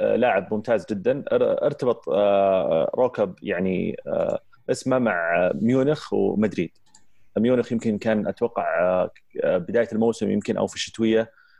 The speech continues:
آه، على أساس إنه يكون بديل ل-، لخافي مارتينيز. آم، آه، ومدريد برضو كان على أساس إنه يكون بديل لكاسيميرو. آه، والآن بعد هو-، هبوط اسبانيول، أعتقد إنه خروج اللاعب مسألة وقت. اللاعب صغير، عمره اثنين وعشرين أو ثلاثة وعشرين سنة. آم،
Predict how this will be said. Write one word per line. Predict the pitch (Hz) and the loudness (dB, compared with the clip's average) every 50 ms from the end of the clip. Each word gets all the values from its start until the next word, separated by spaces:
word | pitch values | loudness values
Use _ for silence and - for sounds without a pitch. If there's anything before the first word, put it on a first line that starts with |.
| _ _ - - | _ _ -6 -2
آه، | 101 95 92 92 92 | 0 0 2 0 0
على | 87 90 104 104 | 0 0 0 0
أساس | 98 - 110 - 104 | 0 -2 -4 -2 -2
إنه | 101 | -4
يكون | 92 - 113 101 | -2 -2 -2 0
بديل | 95 101 101 110 104 95 | 0 0 0 0 0 0
ل-، | 92 90 92 92 85 92 92 90 | 0 0 0 0 0 0 -2 -2
لخافي | - - 107 101 104 98 | -2 -4 -4 -4 -4 -4
مارتينيز. | 98 95 - - 110 110 101 110 127 - - _ _ - - - - _ _ _ _ _ - - - | -4 -4 -2 -2 0 2 2 0 -2 -6 -14 _ _ -20 -20 -20 -20 _ _ _ _ _ -12 -4 0
آم، | 110 104 101 98 98 95 95 95 95 95 92 95 95 92 90 90 85 - - _ _ _ _ - - - | 2 2 4 4 2 2 2 2 0 0 -2 -2 -2 -2 -4 -4 -6 -8 -14 _ _ _ _ -12 -6 -2
آه، | - 71 80 | 0 2 2
ومدريد | 95 101 - - 107 113 110 92 98 131 143 143 117 - | 2 2 2 2 2 2 0 0 2 2 2 2 0 0
برضو | 101 123 123 120 131 120 | 0 0 0 0 -2 -2
كان | - 120 120 113 | 0 0 0 2
على | 101 104 | 0 0
أساس | 107 110 - | 0 -2 0
إنه | 110 107 | 0 -2
يكون | 98 - 110 104 | 0 0 -2 0
بديل | 104 98 110 107 95 | 0 0 0 0 0
لكاسيميرو. | 98 - 98 95 - 107 113 117 113 - 127 - - - - _ _ _ _ _ - - - | 0 -2 -2 -4 -2 0 0 0 2 0 0 -2 -6 -16 -20 _ _ _ _ _ -8 -2 0
آه، | 107 107 | 2 2
والآن | 107 110 117 - 139 131 113 | 2 2 2 2 2 2 2
بعد | 104 107 110 113 | 0 0 0 0
هو-، | 117 117 110 - - - - - | 0 -2 -2 -4 -10 -20 -12 -8
هبوط | 113 117 131 123 - | -4 -2 -2 -2 -2
اسبانيول، | 113 - - 113 110 113 120 131 127 - | -4 -4 0 0 0 2 2 0 0 0
أعتقد | - 95 - - - 110 107 | -2 -4 -4 -2 -2 -2 -2
إنه | 104 104 | -2 -2
خروج | 101 - - 120 107 95 | -4 -2 -4 -4 -2 -2
اللاعب | 95 110 117 117 117 110 98 95 | 0 0 0 0 0 0 -2 -2
مسألة | 101 95 - 95 - - | -2 -2 -4 -4 -2 -2
وقت. | 98 - - - | -6 -6 -6 -4
اللاعب | 98 110 98 - | -2 -2 -2 -2
صغير، | - 92 110 107 95 | -4 -2 -2 -2 0
عمره | 95 98 92 | -2 -4 -4
اثنين | - - 104 92 | -4 -4 -4 -4
وعشرين | 90 - - 104 107 117 | -4 -4 -2 -2 -2 -2
أو | - | -4
ثلاثة | - - 92 - - | -6 -8 -8 -8 -8
وعشرين | - - 98 | -6 -4 -4
سنة. | 95 - 98 104 113 - - _ - - - - - - - | -2 -2 -2 -2 -2 -6 -10 _ -20 -20 -20 -20 -14 -6 -2
آم، | - 104 101 98 95 95 95 95 95 95 95 95 95 92 | 0 2 2 2 2 2 2 2 2 2 0 -2 -4 -6